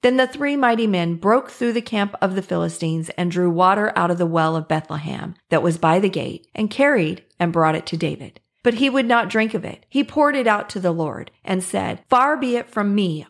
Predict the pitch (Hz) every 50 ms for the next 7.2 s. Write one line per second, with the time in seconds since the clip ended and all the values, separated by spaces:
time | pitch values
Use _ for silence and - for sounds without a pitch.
0 | - 165 170 175 170 170 160 160 160 - - - - - 185 180 190 180 185 180
1 | - - 185 175 165 185 180 170 165 - - - 160 - - - _ - - 226
2 | 208 196 196 190 196 - 214 214 233 247 262 254 285 254 214 214 208 202 202 208
3 | 220 202 175 175 175 170 175 175 175 185 208 190 185 165 160 165 180 185 - -
4 | - - 160 165 - 160 151 165 175 170 - - - 175 170 160 151 147 147 151
5 | 151 151 151 151 180 202 214 240 - - - _ _ _ _ - 302 339 349 339
6 | - 185 160 170 196 214 - 247 214 233 233 226 233 233 214 214 226 233 254 247
7 | - - - _